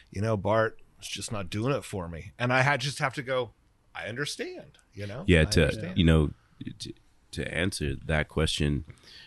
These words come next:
Speaker 2: that's the juxtaposition, I think, of being an artist, which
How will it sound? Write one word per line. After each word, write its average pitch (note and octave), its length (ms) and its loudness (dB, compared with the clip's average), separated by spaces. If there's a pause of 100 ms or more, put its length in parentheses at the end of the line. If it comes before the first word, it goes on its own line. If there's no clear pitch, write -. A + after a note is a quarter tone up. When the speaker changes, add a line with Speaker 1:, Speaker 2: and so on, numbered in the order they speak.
(340)
Speaker 2:
that's E2 220 2
the - 120 0
juxtaposition, D#2 840 2
I C2+ 80 2
think, D2 260 2
of B1+ 160 -2
being C#2 260 4
an C2 140 0
artist, C#2+ 500 0
which - 440 -4